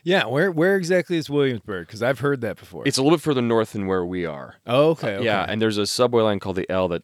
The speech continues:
Speaker 2: that directly connects. And I don't know enough about the history of Williamsburg, but it's,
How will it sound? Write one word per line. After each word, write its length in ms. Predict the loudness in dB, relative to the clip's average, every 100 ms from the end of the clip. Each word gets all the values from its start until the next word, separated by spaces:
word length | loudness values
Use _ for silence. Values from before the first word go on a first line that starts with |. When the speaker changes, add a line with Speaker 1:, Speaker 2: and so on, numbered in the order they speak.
| -6
Speaker 2:
that 260 | -4 -4 -6 _ _
directly 520 | -4 2 2 0 -6
connects. 680 | -6 -8 -6 -4 -4 -4 -4 -10 _ _ _ _
And 140 | 0 4
I 40 |
don't 120 | 6
know 100 | 6
enough 180 | 4 2
about 160 | -2 -4
the 40 |
history 360 | -6 -8 -4 -4
of 60 |
Williamsburg, 580 | -4 -8 -8 -2 -2 -2
but 120 | -2 -2
it's, 280 | -2 -6